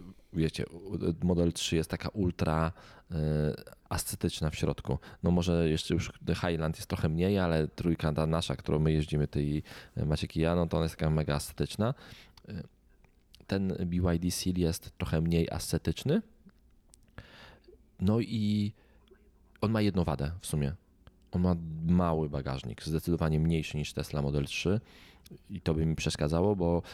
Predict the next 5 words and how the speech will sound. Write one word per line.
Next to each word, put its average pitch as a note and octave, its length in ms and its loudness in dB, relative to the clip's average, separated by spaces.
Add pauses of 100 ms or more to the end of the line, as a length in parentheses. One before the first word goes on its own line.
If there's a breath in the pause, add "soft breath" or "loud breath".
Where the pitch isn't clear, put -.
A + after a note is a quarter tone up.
(180 loud breath)
wiesz, D#2 300 -2
bo D#2 400 2
ja F2 200 0
w - 100 -8 (480)
trójce E2+ 520 2